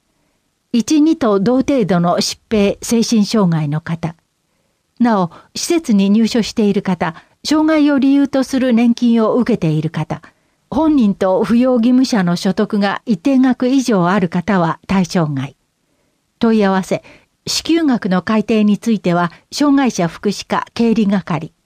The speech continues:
電話五二七三四五二零。手当の申請については、障害者福祉課相談係、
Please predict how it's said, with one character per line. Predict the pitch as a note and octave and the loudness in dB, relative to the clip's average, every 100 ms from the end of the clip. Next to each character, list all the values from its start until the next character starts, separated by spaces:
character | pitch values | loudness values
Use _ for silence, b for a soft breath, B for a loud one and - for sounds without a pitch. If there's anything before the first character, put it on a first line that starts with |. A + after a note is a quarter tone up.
| _ _ F#3+ | _ _ 0
電 | G3 F3+ | 2 2
話 | F3+ B B | 0 B B
五 | G3+ C4 | -2 2
二 | C#4 C#4 F#3 | 4 4 2
七 | F3+ G3 G3 | 0 0 -2
三 | G3+ E3+ - | -2 -4 -2
四 | G#3+ A3 G#3+ | 0 2 2
五 | G#3 E3 | 2 2
二 | F3+ F3+ | 2 2
零。 | F3+ D#3 E3 _ _ _ _ _ _ | 0 -2 -4 _ _ _ _ _ _
手 | D#4+ D#4+ | 0 0
当 | D4+ G3+ | 0 0
の | F#3+ | 0
申 | - A3+ | 0 -2
請 | - A3+ | 2 2
に | G#3+ G3+ | 2 0
つ | A#3 | -2
い | G3 | 0
て | F3+ | -2
は、 | F3 E3+ B _ | -2 -4 B _
障 | - C#4+ C#4+ | -2 2 2
害 | C4 | 0
者 | - E3+ | 0 -4
福 | - - | -2 -4
祉 | G3 - | -4 -4
課 | G3+ - - | -4 -4 -2
相 | A#3 G#3+ | 0 2
談 | G#3 F#3+ | 2 2
係、 | F#3 - D#3+ | -2 -4 -10